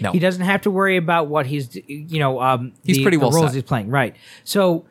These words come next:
Speaker 2: so what does he care about? He cares about acting, and he cares
Speaker 1: Mm-hmm.
Speaker 2: about portraying things and pushing his agenda, which is a liberal
Speaker 1: Right.
Speaker 2: agenda, right? I mean, that's, his entire thing is about standing up for and sticking for democratic
Speaker 1: Right.
Speaker 2: ideals or, or the Democratic Party, right? Maybe not,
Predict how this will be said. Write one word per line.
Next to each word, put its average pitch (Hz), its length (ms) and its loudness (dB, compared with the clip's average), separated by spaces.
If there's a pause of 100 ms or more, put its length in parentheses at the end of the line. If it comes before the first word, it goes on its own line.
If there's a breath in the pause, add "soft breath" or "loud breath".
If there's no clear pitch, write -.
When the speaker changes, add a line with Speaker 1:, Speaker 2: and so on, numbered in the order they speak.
Speaker 2:
so - 180 0
what 175 300 2
does - 180 2
he 214 100 4
care 226 240 2
about? 127 260 -2
He 175 120 -2
cares 202 300 0
about 196 180 2
acting, 131 420 -2
and 147 120 -2
he 143 40 -6
cares 127 300 0
Speaker 1:
Mm-hmm. 139 100 2
Speaker 2:
about 139 140 2
portraying 147 540 0
things 135 380 -4
and 131 120 -2
pushing 151 340 0
his 127 300 -4
agenda, 143 460 2 (280 loud breath)
which 208 260 0
is 175 340 4
a 160 140 4
liberal 151 400 4
Speaker 1:
Right. 151 100 2
Speaker 2:
agenda, 151 420 2
right? 127 280 0
I 147 80 -6
mean, 143 120 -4
that's, 139 220 -4 (240 loud breath)
his 143 200 0
entire 151 380 2
thing 160 220 0
is 143 120 -2
about 139 280 2
standing 147 400 -2
up 143 180 -2
for 151 180 0
and 135 120 -4
sticking 151 400 -4
for 131 400 0
democratic 127 580 -2
Speaker 1:
Right. 117 80 0
Speaker 2:
ideals 123 480 0
or, 117 240 2 (220 loud breath)
or 143 100 4
the 143 80 6
Democratic 135 560 0
Party, 185 320 4
right? 123 240 -2
Maybe 131 220 -6
not, 139 280 0